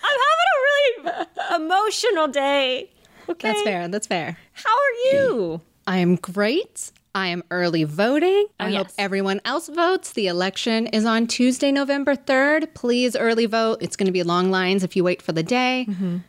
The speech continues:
Speaker 2: But if you can't early vote, just vote. Just do it.
Speaker 1: Just go.
Speaker 2: Just suck it up and do it.
Speaker 1: Do it for the selfie.
Speaker 2: Do it for the selfie.
Speaker 1: For
Speaker 2: Do
Speaker 1: the
Speaker 2: it for the
Speaker 1: sticker.
Speaker 2: sticker.
Speaker 1: Oh my God,
Speaker 2: Yes.
Speaker 1: same thought.
Speaker 2: Same thought.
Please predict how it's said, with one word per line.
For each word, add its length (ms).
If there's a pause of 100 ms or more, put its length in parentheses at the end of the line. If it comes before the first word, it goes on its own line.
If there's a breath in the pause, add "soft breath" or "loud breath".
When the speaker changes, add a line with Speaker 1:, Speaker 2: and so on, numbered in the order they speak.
(160)
Speaker 2:
But 400
if 360
you 100
can't 400
early 240
vote, 260
just 300 (160)
vote. 360
Just 200
do 160
it. 260
Speaker 1:
Just 200
go. 240
Speaker 2:
Just 180
suck 180
it 60
up 140
and 100
do 140
it. 240
Speaker 1:
Do 100
it 80
for 80
the 80
selfie. 400 (160)
Speaker 2:
Do 140
it 100
for 140
the 60
selfie. 600
Speaker 1:
For 80
Speaker 2:
Do 80
Speaker 1:
the 60
Speaker 2:
it 40
for 80
the 120
Speaker 1:
sticker. 180
Speaker 2:
sticker. 380
Speaker 1:
Oh 100
my 100
God, 160
Speaker 2:
Yes. 120
Speaker 1:
same 260
thought. 520
Speaker 2:
Same 440
thought. 460